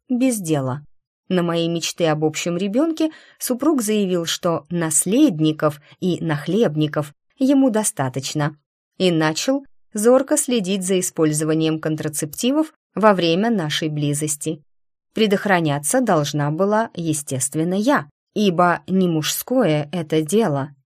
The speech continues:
С каждым годом число ночей, проведенных вместе, сокращалось. То у милого работа допоздна, то важная командировка. То он устал,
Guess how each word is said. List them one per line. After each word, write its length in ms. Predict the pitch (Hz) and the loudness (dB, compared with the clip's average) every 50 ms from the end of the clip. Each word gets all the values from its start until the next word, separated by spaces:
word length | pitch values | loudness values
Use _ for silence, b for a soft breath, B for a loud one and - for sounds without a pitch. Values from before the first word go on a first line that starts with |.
| B B B B B | B B B B B
С 100 | - - | -6 -2
каждым 440 | - 190 175 160 160 170 160 160 165 | 0 2 2 2 2 0 0 0 2
годом 380 | 208 269 302 285 294 285 294 - _ _ _ _ | 2 2 4 4 4 2 2 -2 _ _ _ _
число 440 | - - 196 180 - - 170 160 156 | -6 -4 -2 -2 -2 -2 0 0 0
ночей, 480 | 151 147 143 147 - - 160 151 170 | 0 0 -2 -2 -4 -4 -4 -4 -4
проведенных 720 | - - 240 240 233 247 220 240 247 240 233 240 240 - - | -4 -2 0 0 0 2 0 0 0 2 0 0 -2 -2 -2
вместе, 600 | 208 196 220 220 220 220 - - - 226 226 - _ _ | -2 -2 0 0 -2 -2 -4 -6 -8 -10 -10 -10 _ _
сокращалось. 1040 | - - - 214 233 - 311 311 302 - - - - 147 139 135 143 147 147 - - _ _ _ _ _ _ _ _ _ | -8 -6 -4 -4 -4 -2 -2 -2 -2 -4 -6 -6 -4 -4 -2 -2 -4 -4 -6 -8 -10 _ _ _ _ _ _ _ _ _
То 200 | - 247 247 233 | 4 6 6 6
у 160 | - - 202 | 4 2 0
милого 480 | 190 185 180 175 165 160 156 151 151 147 | 2 2 2 2 2 0 2 2 2 2
работа 480 | 147 139 143 147 170 262 302 - 294 | 2 2 0 2 0 0 0 0 0
допоздна, 600 | 247 247 254 - 240 233 220 214 214 214 208 208 b b b b b - | 0 0 0 0 0 0 0 0 0 0 -2 -2 b b b b b -6
то 100 | - 165 | -4 -2
важная 440 | 156 151 147 147 160 156 151 151 | 0 0 0 0 0 0 0 -2
командировка. 880 | 151 - 160 160 160 156 151 147 156 151 151 160 190 - _ - 202 - _ _ _ _ _ _ _ | -2 -2 -2 0 0 0 0 0 0 0 0 -2 -2 -4 _ -6 -8 -8 _ _ _ _ _ _ _
То 140 | 302 302 302 | 2 4 6
он 180 | 302 302 302 302 | 4 4 2 0
устал, 600 | - 262 262 - - - 226 220 220 220 220 - | -2 -4 -4 -4 -2 -2 -2 0 -2 -4 -6 -10